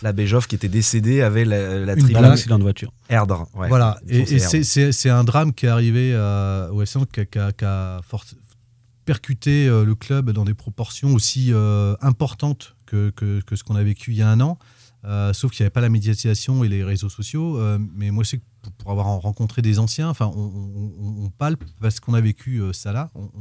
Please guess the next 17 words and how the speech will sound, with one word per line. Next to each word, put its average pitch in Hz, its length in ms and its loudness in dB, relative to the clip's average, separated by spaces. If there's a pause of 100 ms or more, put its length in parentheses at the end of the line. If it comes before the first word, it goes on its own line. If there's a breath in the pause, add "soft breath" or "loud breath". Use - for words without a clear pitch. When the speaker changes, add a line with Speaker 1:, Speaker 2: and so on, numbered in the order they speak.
Speaker 2:
on 107 60 -4
imagine 135 340 2
ce - 60 -12
qui - 80 -12
a 107 60 -4
pu - 120 -16
se - 60 -14
passer 117 320 -6
à, 95 160 -8
à, 95 300 -12
à - 40 -18
ce - 120 -20
moment-là. 107 260 -4
C'était 113 220 -8
une 101 80 -2
équipe 98 260 -12
déci-, 101 280 -10